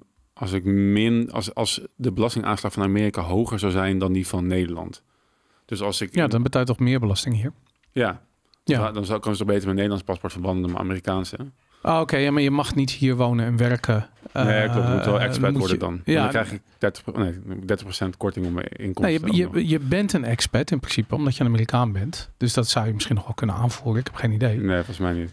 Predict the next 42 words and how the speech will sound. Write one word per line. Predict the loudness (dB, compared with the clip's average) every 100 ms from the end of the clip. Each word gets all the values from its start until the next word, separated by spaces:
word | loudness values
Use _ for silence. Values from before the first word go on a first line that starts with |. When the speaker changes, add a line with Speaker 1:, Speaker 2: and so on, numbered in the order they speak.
| -10
Speaker 2:
Maar, | 0 2 2
maar | 2 0
de | 2
Nederlandse | 2 2 2 2
Belastingdienst | 2 0 2 0 2
heeft | 0 2
een |
regeling | 2 2 2 0
met | 2
de | 0
Amerikaanse | 0 0 0
Belastingdienst | 0 -2 -2 -4 -4 -2
om |
dit | 0 0
af | -2
te | 0
stemmen | 0 0 -2
op | -4
elkaar. | -8 -6 -6 0
Dus | 0
Speaker 1:
Ja. | 2
Speaker 2:
dat, | 0 0
ehm, | 2 2 2 2 0
Speaker 1:
Ja. | -2 -2
Speaker 2:
de, | -4
ja, | -2 -4 -6 -8
nou | -6 -6
goed. | -8 -14 _ -16 -12 -12 -14 -4
Maar | 0 0
dat | 0
betaal | 2 2
je, | 0
ja, | 2 2
je | 2
betaalt | 0 0 2
hier | 2
heel | 2
veel | 0 0
belasting. | 0 -2 -6 -8 -12 -8
Dat | -8
is, | -6 -8
eh, | -4 -2